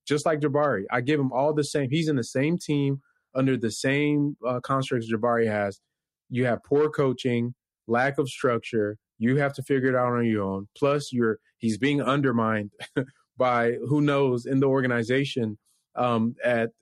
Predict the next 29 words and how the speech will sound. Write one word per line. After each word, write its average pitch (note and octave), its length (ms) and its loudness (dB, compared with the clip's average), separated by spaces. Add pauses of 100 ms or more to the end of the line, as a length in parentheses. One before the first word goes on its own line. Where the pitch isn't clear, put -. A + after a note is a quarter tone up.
(160)
every C#3 260 2
turn C3+ 360 0
that A#2+ 100 2
he A#2 140 0
gets. A#2+ 320 0
He's A2 120 -4
supposed C3+ 260 -2
to C3+ 60 -6
start. B2+ 300 -2
They G#2+ 80 2
don't A2+ 160 0
want C3 160 0
him C3 80 -2
to A#2+ 100 -10
start. A#2+ 360 -2 (360)
They A#2 80 2
don't B2 140 2
want C3 120 2
him B2+ 80 0
to C3 100 -4
do C3 160 2
this. A#2 200 0
They A2 120 0
want A#2 140 0
him B2 80 -4
to C3 80 -2
run B2 240 0
lobs. A2+ 400 0
He's, A2 220 -4